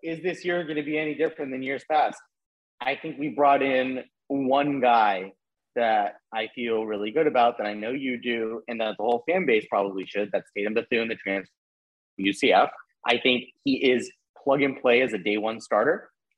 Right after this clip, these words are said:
And if he's not, I would be absolutely stunned, way more even than, like, not seeing Jared Verse start from day one. If Tatum Bethune is not starting day one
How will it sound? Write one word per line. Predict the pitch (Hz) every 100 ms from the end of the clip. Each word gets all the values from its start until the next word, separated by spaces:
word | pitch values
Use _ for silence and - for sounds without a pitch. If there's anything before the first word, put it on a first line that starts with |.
| -
And | 127 113 110 -
if | 143 -
he's | 156 123
not, | 120 113 143 151 -
I | 117
would | 123 123
be | 123 -
absolutely | 117 - 123 113 -
stunned, | - 107 95 98 - 180
way | 185 196
more | 185 170 175
even | 156 139 135 123
than, | 127 117
like, | 120 113 _ _ -
not | 135 123 -
seeing | 127 123
Jared | 120 107
Verse | 110 98
start | - 98 - -
from | 95
day | 90
one. | 90 90 - _ _ -
If | 131 113 -
Tatum | 156 165 175
Bethune | 156 160 139
is | 113
not | 131 135
starting | - 135 131 123
day | 123
one | 123 110 101 101